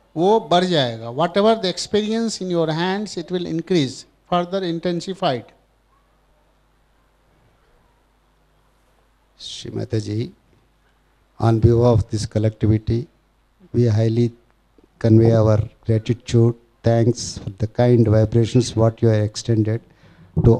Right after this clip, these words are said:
Speaker 2: all the newcomers there. We wholeheartedly pray at the lotus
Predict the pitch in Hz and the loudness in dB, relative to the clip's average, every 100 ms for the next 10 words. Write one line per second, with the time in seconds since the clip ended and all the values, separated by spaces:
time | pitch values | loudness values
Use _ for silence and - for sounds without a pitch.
0 | 123 127 139 131 123 113 120 117 113 113 | 4 4 4 4 2 6 4 4 2 2
1 | 101 - 107 113 - _ _ _ _ _ | 0 -2 -2 -2 -6 _ _ _ _ _
2 | _ _ - 117 135 139 143 120 131 127 | _ _ 2 4 6 2 0 2 4 4
3 | 123 120 120 - 127 117 - 120 131 143 | 2 0 -2 0 -2 0 0 2 2 -4
4 | _ - 120 117 113 117 117 120 | _ -10 -2 2 4 4 4 0